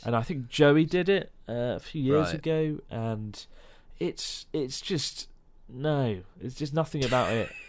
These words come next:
Speaker 1: It's like,
Speaker 2: There's
Speaker 1: you can
Speaker 2: nothing
Speaker 1: read about
Speaker 2: about
Speaker 1: it in
Speaker 2: it.
Speaker 1: a, in an article, you
Speaker 2: Yeah.
Speaker 1: can look at a photo, that's,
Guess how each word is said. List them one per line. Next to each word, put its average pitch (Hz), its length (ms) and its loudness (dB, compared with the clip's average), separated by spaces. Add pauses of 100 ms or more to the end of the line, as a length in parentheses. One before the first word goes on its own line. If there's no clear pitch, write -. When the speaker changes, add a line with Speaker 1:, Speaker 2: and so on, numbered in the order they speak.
(220)
Speaker 1:
It's - 140 -4
like, 165 120 8
Speaker 2:
There's 156 80 8
Speaker 1:
you 175 60 4
can 175 140 4
Speaker 2:
nothing 165 60 4
Speaker 1:
read 170 140 10
about 127 220 8
Speaker 2:
about 117 100 4
Speaker 1:
it 127 40 4
in 151 60 4
Speaker 2:
it. 139 40 6
Speaker 1:
a, 101 140 4
in 165 140 4
an 147 60 8
article, 120 560 8
you 107 80 4
Speaker 2:
Yeah. 95 80 2
Speaker 1:
can 127 100 0
look 139 140 0
at - 60 0
a - 20 -6
photo, 113 580 2
that's, 104 260 -6